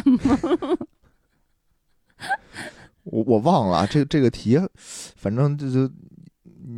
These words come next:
Speaker 2: 你们再查查，我说的也不见得是对的。
Speaker 1: <laughs> 嗯。
Speaker 2: 嗯，嗯，嗯。行吧，我觉得，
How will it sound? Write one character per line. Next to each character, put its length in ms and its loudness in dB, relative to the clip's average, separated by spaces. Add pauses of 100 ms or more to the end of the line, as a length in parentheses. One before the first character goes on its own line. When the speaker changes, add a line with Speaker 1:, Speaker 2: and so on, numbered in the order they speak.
Speaker 2:
你 120 -4
们 80 -2
再 100 0
查 300 -4
查， 180 2
我 160 4
说 140 6
的 120 2
也 80 2
不 120 4
见 200 0
得 180 0
是 140 0
对 200 4
的。 300 0 (960)
Speaker 1:
<laughs> 800 -4
嗯。 600 2
Speaker 2:
嗯， 280 -4
嗯， 220 -8
嗯。 160 -10 (720)
行 240 -4
吧， 220 -2
我 100 -4
觉 180 -2
得， 340 -2